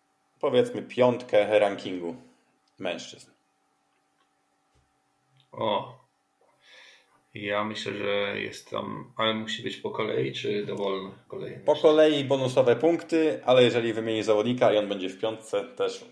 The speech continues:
Speaker 1: uznajemy jako dobrą odpowiedź.
Speaker 2: No to ja myślę, że w tym rankingu, w tej piątce na pewno jest Tomasz Kotowski.
Speaker 1: Zgadza się, drugie miejsce.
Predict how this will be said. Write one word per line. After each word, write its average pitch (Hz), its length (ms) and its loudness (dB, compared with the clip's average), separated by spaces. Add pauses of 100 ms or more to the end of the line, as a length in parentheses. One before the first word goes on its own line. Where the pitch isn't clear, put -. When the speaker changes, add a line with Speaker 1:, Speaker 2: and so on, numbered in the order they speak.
Speaker 1:
uznajemy 90 540 -6
jako 82 440 -6 (120)
dobrą 90 360 -2
odpowiedź. - 580 -10 (1900)
Speaker 2:
No 104 220 -8
to - 180 -10
ja 107 320 -4
myślę, 110 320 -10
że 107 80 -10
w 104 60 -16
tym 104 180 -8
rankingu, 110 600 -8
w 107 80 -16
tej 104 140 -12
piątce 110 360 -8
na 107 100 -6
pewno 107 300 -8
jest - 320 -12
Tomasz - 320 -8
Kotowski. - 640 -12 (1700)
Speaker 1:
Zgadza 87 440 -8
się, 107 340 -6
drugie 87 300 -8
miejsce. 76 360 -16